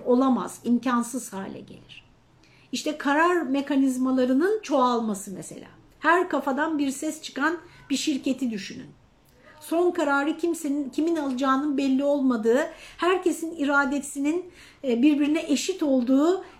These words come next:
bir çalışma ortamı düşünün. Buradan bir iş çıkar mı? Çıkmaz. Dolayısıyla şirk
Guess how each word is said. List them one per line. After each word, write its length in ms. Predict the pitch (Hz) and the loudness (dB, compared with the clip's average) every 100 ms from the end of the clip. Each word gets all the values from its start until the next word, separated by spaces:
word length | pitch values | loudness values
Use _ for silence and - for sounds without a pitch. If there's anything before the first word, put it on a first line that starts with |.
| - | 2
bir 320 | 320 302 269 - | 4 4 -6 -2
çalışma 500 | 277 269 - 311 269 | 0 0 -2 0 0
ortamı 400 | 202 214 180 175 | 0 -4 -6 -10
düşünün. 360 | - - - - - - - - _ _ 240 | -14 -14 -16 -20 -20 -20 -20 -20 _ _ -2
Buradan 380 | 262 262 262 | 2 2 2
bir 80 | 262 | 0
iş 180 | 277 - | -4 -6
çıkar 320 | - - 370 | -4 2 2
mı? 240 | 269 190 - _ _ - - - - | 2 -4 -12 _ _ -20 -20 -20 -12
Çıkmaz. 560 | 254 233 208 339 - - - - - - | -8 -2 -2 -2 -6 -20 -20 -20 -20 -2
Dolayısıyla 600 | 277 277 269 359 339 302 415 - - - | 2 2 2 0 0 0 -2 -10 -20 -16
şirk 400 | - - 381 427 | -8 0 2 2